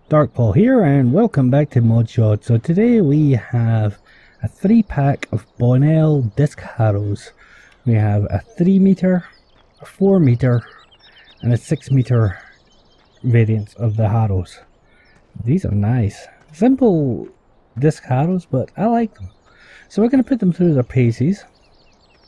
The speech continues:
I already have a tractor over here. <laughs> I got a tractor somewhere.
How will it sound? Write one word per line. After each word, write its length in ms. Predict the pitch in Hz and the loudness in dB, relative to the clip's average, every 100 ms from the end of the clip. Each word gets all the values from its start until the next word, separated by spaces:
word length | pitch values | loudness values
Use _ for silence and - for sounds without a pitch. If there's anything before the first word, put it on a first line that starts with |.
| - | -4
I 60 | |
already 160 | 120 113 | 0 0
have 220 | 113 113 104 | 0 0 -2
a 20 | |
tractor 720 | - 113 - 110 107 104 104 - | -2 -6 -2 -2 0 -2 -4 -6
over 200 | 113 104 | -4 -2
here. 240 | 104 156 - _ - - - - | 0 -2 -4 _ -20 -18 -12 -6
<laughs> 340 | 123 104 - _ _ _ _ - - - - 202 | 0 0 0 _ _ _ _ -20 -20 -20 -12 -8
I 60 | |
got 220 | 277 202 | -2 -2
a 40 | 110 | -2
tractor 340 | 127 120 - | -2 -2 -4
somewhere. 400 | 104 135 143 135 | -2 0 0 -2